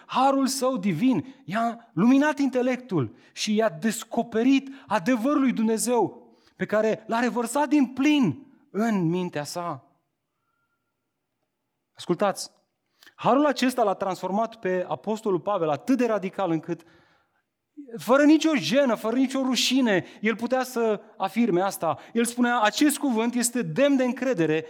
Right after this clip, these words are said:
Care cuvânt? Cuvântul revelației pe care l-am primit din partea lui Hristos. Este vre-, este demn de încredere și pe deplin vrednic să fie acceptat.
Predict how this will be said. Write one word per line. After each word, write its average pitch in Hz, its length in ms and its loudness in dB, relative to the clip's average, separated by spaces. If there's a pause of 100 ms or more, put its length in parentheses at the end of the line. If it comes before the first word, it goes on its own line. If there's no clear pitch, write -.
(200)
Care 262 200 0
cuvânt? 202 540 -4 (480)
Cuvântul 214 760 0
revelației 233 880 0 (320)
pe 240 120 0
care 240 280 4
l-am 262 160 2
primit 262 280 4
din 254 120 0
partea 220 600 0 (300)
lui 262 280 4
Hristos. 302 680 -2 (360)
Este 277 320 4
vre-, 190 540 0
este 202 500 -6 (140)
demn 285 240 4
de 285 60 4
încredere 277 440 0
și 247 180 -4
pe 247 120 -6
deplin 254 560 0
vrednic 247 360 0
să - 120 -8
fie 233 200 -4
acceptat. 220 720 -6